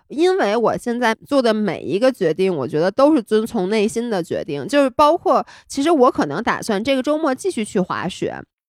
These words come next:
因为后来啊，我跟你说，崇礼的封控最后封了个寂寞，就后来发现他只是把县城全封了，然后雪场真的不封。然后呢，我是回来了，给我吓的。结果我发现我好多朋友，他们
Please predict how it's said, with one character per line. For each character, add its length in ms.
因 140
为 80
后 160
来 220
啊， 160
我 120
跟 80
你 60
说， 80
崇 260
礼 80
的 140
封 180
控 240
最 100
后 160
封 240
了 120
个 100
寂 340
寞， 300
就 160
后 100
来 140
发 140
现 120
他 120
只 160
是 40
把 160
县 280
城 260
全 260
封 220
了， 180
然 100
后 80
雪 220
场 260
真 180
的 140
不 160
封。 320
然 100
后 180
呢， 140
我 340
是 220
回 220
来 240
了， 120
给 120
我 160
吓 360
的。 160
结 160
果 120
我 120
发 220
现 180
我 120
好 400
多 160
朋 280
友， 200
他 120
们 240